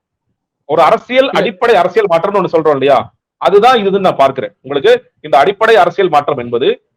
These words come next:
Speaker 1: நான் Twitter-ல நான் லான்ச் பண்ணா, வீடியோ லான்ச் பண்ணி, என்னுடைய, எனக்கு இருக்க ஊடக பலம் மூலியமாகவும், சமூக ஊடகம் பலம் மூலம் வழியாகவும், நேற்று மட்டுமே ஒரு நாற்பத்தஞ்சு லட்சம் ஹிட்ஸை என்னால ஏற்படுத்த முடியும் அப்படின்னா, அதை நான் சரியா பயன்படுத்துவேன்.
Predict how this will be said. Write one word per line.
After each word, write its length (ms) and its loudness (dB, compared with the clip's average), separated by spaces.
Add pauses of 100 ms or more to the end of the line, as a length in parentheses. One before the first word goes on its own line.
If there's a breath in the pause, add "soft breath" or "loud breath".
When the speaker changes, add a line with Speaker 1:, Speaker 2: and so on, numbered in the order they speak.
(240)
Speaker 1:
நான் 240 -6
Twitter-ல 640 0
நான் 180 0
லான்ச் 280 0
பண்ணா, 240 0
வீடியோ 300 0
லான்ச் 240 -2
பண்ணி, 340 -6
என்னுடைய, 320 -4
எனக்கு 200 -4
இருக்க 180 -2
ஊடக 280 0
பலம் 240 -2
மூலியமாகவும், 420 -4
சமூக 280 -2
ஊடகம் 300 -2
பலம் 240 -4
மூலம் 200 -2
வழியாகவும், 640 -4 (340)
நேற்று 320 -2
மட்டுமே 300 -2
ஒரு 120 2
நாற்பத்தஞ்சு 540 -2
லட்சம் 380 -4
ஹிட்ஸை 360 -4
என்னால 220 0
ஏற்படுத்த 420 -2
முடியும் 460 -4
அப்படின்னா, 420 -8 (460)
அதை 140 -4
நான் 100 -2
சரியா 220 0
பயன்படுத்துவேன். 640 -6